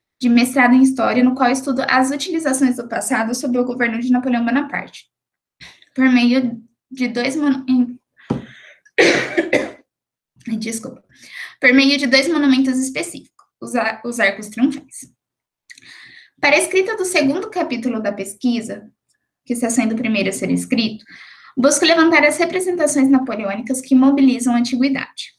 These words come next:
Dessa forma, tabelei algumas obras que encontrei, considerando quatro características que se fazem presentes em algumas delas: a coroa de louros, as togas, as alegorias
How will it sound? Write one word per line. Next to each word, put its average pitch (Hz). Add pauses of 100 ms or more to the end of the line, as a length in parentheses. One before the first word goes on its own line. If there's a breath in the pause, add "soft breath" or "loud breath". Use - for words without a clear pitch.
(160)
Dessa 220
forma, 233 (340 loud breath)
tabelei 285
algumas 302
obras 254
que 262
encontrei, 233
considerando 262
quatro -
características 262
que 269
se 269
fazem 240
presentes 233
em -
algumas 233
delas: - (540 loud breath)
a -
coroa 202
de 190
louros, 240 (280 soft breath)
as -
togas, 208 (260)
as 247
alegorias 262